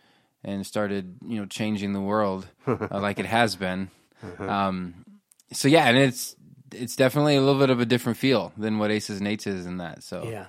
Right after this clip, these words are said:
Speaker 2: yeah.
Speaker 1: um, do you, uh, what was it like building your own, your own solo show for you? Was there,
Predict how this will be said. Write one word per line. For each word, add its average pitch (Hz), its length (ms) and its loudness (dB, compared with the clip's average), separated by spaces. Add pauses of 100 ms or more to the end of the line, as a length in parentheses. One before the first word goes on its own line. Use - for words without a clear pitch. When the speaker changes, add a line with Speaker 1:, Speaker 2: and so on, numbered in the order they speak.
(160)
Speaker 2:
yeah. 98 180 -14 (180)
Speaker 1:
um, 90 360 -6 (120)
do 123 180 -2
you, 143 440 0
uh, 127 100 -6
what 143 200 4
was 180 120 4
it 139 80 4
like 113 340 2
building 117 340 6
your 107 180 4
own, 104 380 2 (200)
your 110 240 -2
own 107 280 0
solo 104 400 -2
show 104 340 0
for - 220 -6
you? 87 260 -6
Was 92 260 -6
there, 95 380 -4